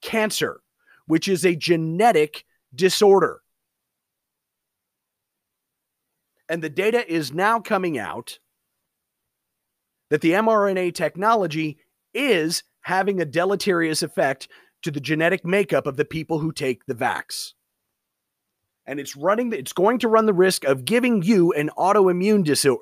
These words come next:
disorder, assuming you don't suffer from stroke or blood clots or my-, myocarditis or peri-, or pericarditis. We've lost professional athletes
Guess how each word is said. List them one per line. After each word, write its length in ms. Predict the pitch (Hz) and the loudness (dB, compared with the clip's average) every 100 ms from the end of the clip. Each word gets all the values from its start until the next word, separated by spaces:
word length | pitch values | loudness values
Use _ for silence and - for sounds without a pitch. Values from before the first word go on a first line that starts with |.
| 123 | -4
disorder, 520 | 123 - 117 107 110 - - | -4 -2 -4 -4 -8 -14 -8
assuming 640 | - 170 - 294 285 190 165 | -4 -2 0 2 4 4 2
you 100 | 175 | 0
don't 240 | 190 202 | 2 2
suffer 380 | - 185 170 196 | 0 0 2 0
from 240 | - 160 | 0 -2
stroke 500 | 202 - 165 139 143 - - _ | -2 -2 2 2 0 -8 -20 _
or 180 | 156 196 | 0 2
blood 360 | 175 185 147 | 2 2 2
clots 400 | - 131 127 - - _ | -2 -4 -4 -8 -16 _
or 100 | 143 | -6
my-, 420 | 143 156 190 190 - | 0 2 4 2 0
myocarditis 920 | 139 175 190 170 180 156 135 131 135 | 0 2 2 0 0 2 2 0 -4
or 80 | 151 | -2
peri-, 340 | 208 202 147 120 175 | 0 2 0 -2 -4
or 140 | 135 | -4
pericarditis. 880 | 120 196 151 120 110 95 69 - - _ _ _ _ _ _ _ _ _ _ _ _ _ _ _ _ _ _ _ _ _ _ _ _ _ - _ _ _ _ _ _ _ _ _ _ _ _ _ _ | -2 -4 -2 -4 -6 -8 -10 -16 -16 _ _ _ _ _ _ _ _ _ _ _ _ _ _ _ _ _ _ _ _ _ _ _ _ _ -20 _ _ _ _ _ _ _ _ _ _ _ _ _ _
We've 180 | 147 156 | -8 -4
lost 280 | 202 208 - | -2 -4 -4
professional 600 | - - 233 - 226 196 | -8 0 0 2 2 2
athletes 680 | 190 190 151 107 - - | 2 0 -2 -8 -8 -12